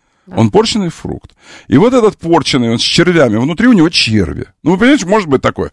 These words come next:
Speaker 2: Внутри человека черви. Вы говорите: «Ну, как вот с ним быть?» Ну, как? Ну, пусть он тихонечко гниет в другом месте. Ну, вот эти черви в нем, внутри него ползают, все. Пусть он там следующие, там, не знаю, шестьдесят или тридцать, или сколько ему,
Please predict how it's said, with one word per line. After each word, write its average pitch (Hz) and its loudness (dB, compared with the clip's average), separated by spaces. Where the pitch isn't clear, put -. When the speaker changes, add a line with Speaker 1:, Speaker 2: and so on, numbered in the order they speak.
Speaker 2:
Внутри 170 2
человека 180 0
черви. 87 -4
Вы 165 2
говорите: 151 0
«Ну, 117 2
как 214 0
вот 170 -2
с - -4
ним 156 0
быть?» 98 -4
Ну, 98 -4
как? 76 -10
Ну, - -12
пусть - -4
он 240 2
тихонечко 139 0
гниет 101 0
в 175 -6
другом 123 0
месте. 98 0
Ну, 120 2
вот 120 4
эти 110 -4
черви 151 0
в 101 -4
нем, 104 -2
внутри 107 -2
него 90 -2
ползают, 127 -2
все. 120 -2
Пусть 151 0
он 131 2
там 98 0
следующие, 131 -2
там, 87 -2
не 107 -2
знаю, 104 0
шестьдесят 101 0
или 92 -6
тридцать, 117 -2
или 92 -6
сколько 98 -4
ему, 92 -2